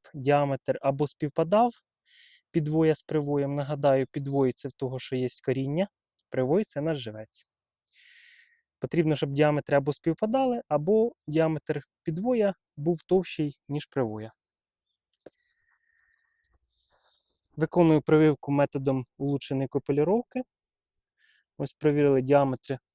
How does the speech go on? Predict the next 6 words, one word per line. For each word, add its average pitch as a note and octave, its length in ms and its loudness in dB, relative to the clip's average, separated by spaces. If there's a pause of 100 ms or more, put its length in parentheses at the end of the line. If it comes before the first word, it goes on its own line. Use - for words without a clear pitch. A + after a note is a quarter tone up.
(140)
плюс-мінус C#3+ 480 -6
співпадають. D#3 840 -4 (2000)
Роблю C#3+ 320 2
зараз C3 340 2
зріз. B2 460 -4 (2250)
Е, C#3 300 -4